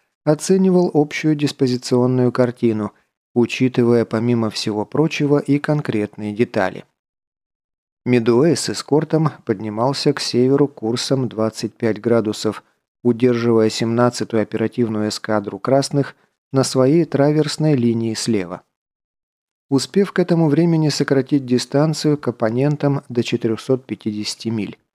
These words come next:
На левой скуле был обозначен остров Окинава, где располагались базы С Ш А, военно-морская Футемма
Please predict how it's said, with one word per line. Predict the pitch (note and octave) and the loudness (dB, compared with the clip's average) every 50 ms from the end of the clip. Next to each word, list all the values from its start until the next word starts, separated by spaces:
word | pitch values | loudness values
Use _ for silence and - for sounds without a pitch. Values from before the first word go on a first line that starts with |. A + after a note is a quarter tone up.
| _ _ _ _ _ _ _ _ _ _ A#2 | _ _ _ _ _ _ _ _ _ _ 0
На | A#2 A#2 | 2 4
левой | A#2 A#2 A2+ A2 A2 G#2+ | 4 4 4 4 2 0
скуле | - - - A2 A#2+ C#3+ | -2 -2 0 2 2 2
был | C#3+ C3 A#2 A2 | 2 2 2 0
обозначен | A2 G#2 A2 G2+ A2+ A#2 A2+ - - B2 A2 - | 2 0 0 0 0 -2 -4 -2 -2 -4 -4 -4
остров | - A2+ G#2+ - - - A2 G#2 - - | -4 -4 -4 -4 -6 -6 -8 -8 -6 -6
Окинава, | A2+ G2+ - G#2 G2+ A#2+ C3 C#3 C#3 C3+ C3+ - - _ _ _ _ _ _ | -6 -6 -6 -6 -4 0 2 2 2 2 0 -2 -8 _ _ _ _ _ _
где | C3 C3+ D#3+ | -2 0 2
располагались | D#3+ D#3+ C#3+ - - C#3+ C3+ C3+ C3 B2+ C#3 D3 D3+ D3+ C#3 C3 | 2 2 0 0 0 2 2 2 2 2 2 2 2 2 2 0
базы | B2 A#2 B2+ B2+ C3 A#2+ B2+ B2+ | 0 2 2 2 2 2 0 -2
С | - - B2+ A#2+ | -2 -2 -2 -2
Ш | - - A#2 | -2 -2 -2
А, | G#2 G2 F#2 - - _ _ _ _ _ _ _ _ _ - | -2 -2 -4 -6 -12 _ _ _ _ _ _ _ _ _ -2
военно-морская | A2+ A2+ A#2 A#2+ A#2 A#2+ A#2 A#2 A2 A2 A2 G#2+ G#2+ - - - A#2+ A2 G#2+ G#2 G#2 - _ _ | 0 2 2 2 2 2 0 0 0 0 0 0 -2 -4 -2 0 0 2 2 0 -2 -4 _ _
Футемма | _ - - A2+ - - B2+ C3 C#3+ D#3 E3 E3+ E3 - | _ -8 -8 -8 -4 -2 0 0 2 2 2 2 2 0